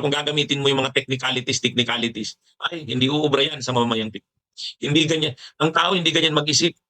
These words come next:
Hindi naman sumusunod ang mga tao sa istriktong rules ng evidence. Kaming mga abogado, oo. Sumusunod kami sa istriktong rules ng evidence. <laughs> Ah, may, may, may, ano kami, subject kami na talagang evidence. <laughs> Yan,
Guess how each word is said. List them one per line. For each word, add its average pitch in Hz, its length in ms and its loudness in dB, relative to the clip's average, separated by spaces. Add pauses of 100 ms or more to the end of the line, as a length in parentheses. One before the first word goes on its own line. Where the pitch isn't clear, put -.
(200)
Hindi 160 240 2
naman 190 240 2
sumusunod 185 480 4
ang 170 160 0
mga 170 240 2
tao 123 480 0
sa - 160 0
istriktong - 480 2
rules 156 320 4
ng 147 80 0
evidence. 139 480 2
Kaming 311 240 0
mga 151 160 2
abogado, 156 400 2
oo. 101 240 -2 (240)
Sumusunod 147 480 6
kami 147 240 2
sa - 80 2
istriktong 123 560 0
rules 135 240 2
ng 113 80 0
evidence. 110 560 2 (320)
<laughs> 139 80 4 (320)
Ah, 98 160 0
may, 135 320 4
may, 135 160 6
may, 135 240 4
ano 131 160 0
kami, - 160 2
subject 120 320 2
kami 131 240 0
na 123 80 2
talagang 120 560 2
evidence. 127 560 2 (300)
<laughs> - 420 -4
Yan, 127 240 0